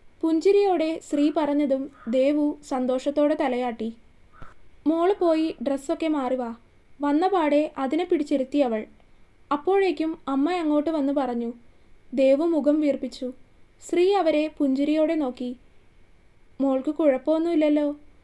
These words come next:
അമ്മ അവളുടെ അരികിൽ വന്നിരുന്ന് ചോദിച്ചു. "ഇല്ലമ്മേ." "എങ്കിലും മോള് പോയി ഡ്രസ്സൊക്കെ മാറി വാ." അമ്മ പറഞ്ഞതും അവൾ പുഞ്ചിരിയോടെ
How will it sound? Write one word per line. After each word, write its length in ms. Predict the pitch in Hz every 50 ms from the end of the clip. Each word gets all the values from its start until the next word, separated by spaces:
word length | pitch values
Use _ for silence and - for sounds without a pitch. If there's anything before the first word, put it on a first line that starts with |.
| - - _ _ _ _ - -
അമ്മ 220 | 277 311 349 381 392 339 339 349 - - -
അവളുടെ 320 | 277 269 285 285 294 311 339
അരികിൽ 340 | 320 285 269 254 302 320 330
വന്നിരുന്ന് 420 | 330 320 302 302 285 277 254 277
ചോദിച്ചു. 480 | 285 - 294 254 247 240 240 - 247 240 247 - _ - - - - - _ - _ - _ _ - _ _ _ - - _
"ഇല്ലമ്മേ." 440 | 311 302 320 359 359 359 359 359 349 339 _ - _ _ _ _ _ - _ _ - _ - - - - - - - - - - _ - _ _ - _ _
"എങ്കിലും 380 | 285 294 294 - 320 311 349 349
മോള് 260 | 330 294 285 302 339
പോയി 360 | 330 339 311 302 302 294 294 294 - - 262
ഡ്രസ്സൊക്കെ 500 | 240 269 277 277 - - 349 339 320 311
മാറി 300 | 302 294 262 247 240 262
വാ." 160 | 254 233 220 226 - - - - - - - - - - - - - - - - 277
അമ്മ 200 | 302 311 349 392 392
പറഞ്ഞതും 480 | 403 359 339 320 330 330 285 294 277 294 294 - -
അവൾ 200 | 262 262 277 294
പുഞ്ചിരിയോടെ 760 | 294 - 294 294 277 269 277 311 339 339 349 320 285 277 277